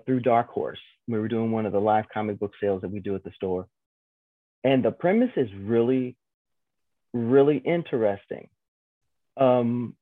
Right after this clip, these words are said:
the comic is called Cloaked, and it, it tells the story of a superhero who came to, a vigilante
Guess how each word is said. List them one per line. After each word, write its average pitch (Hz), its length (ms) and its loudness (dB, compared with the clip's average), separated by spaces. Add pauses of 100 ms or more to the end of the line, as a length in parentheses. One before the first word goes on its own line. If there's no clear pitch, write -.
(140)
the 139 120 0
comic 190 400 2
is 190 120 -4
called 135 280 2
Cloaked, 123 380 0 (760)
and 110 460 -2 (100)
it, - 180 0 (140)
it 131 160 -2 (400)
tells 175 240 6
the 160 140 -2
story 147 440 6
of 135 280 0 (100)
a 113 420 -2 (120)
superhero 117 640 0
who 120 200 -4
came 131 340 0
to, 127 180 -2 (100)
a 113 60 -4
vigilante 160 460 0